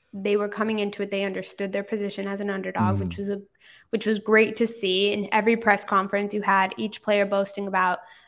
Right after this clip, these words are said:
Speaker 1: the brotherhood and the ability to work with one another in order to progress.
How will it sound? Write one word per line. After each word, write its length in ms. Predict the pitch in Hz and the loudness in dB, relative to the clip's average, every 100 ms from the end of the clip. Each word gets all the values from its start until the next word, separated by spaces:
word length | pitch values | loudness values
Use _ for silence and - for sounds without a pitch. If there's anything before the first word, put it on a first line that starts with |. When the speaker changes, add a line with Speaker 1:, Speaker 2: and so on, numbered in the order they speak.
| _ | _
Speaker 1:
the 80 | 220 | 4
brotherhood 680 | 247 254 262 226 233 226 214 | 10 10 10 8 6 6 6
and 140 | 208 | 2
the 100 | 202 | 0
ability 540 | 202 226 240 233 240 | 2 2 4 4 2
to 140 | 233 208 | 0 -2
work 400 | 196 226 233 226 | 2 4 2 0
with 180 | 214 208 | -4 -2
one 160 | 196 | -2
another 400 | 202 226 226 220 | 4 4 6 4
in 120 | 208 | 2
order 240 | 202 202 202 | -2 -2 -4
to 420 | - 202 190 196 | -6 -10 -10 -12
progress. 680 | - 208 247 254 247 226 233 | -18 -2 6 10 10 6 -4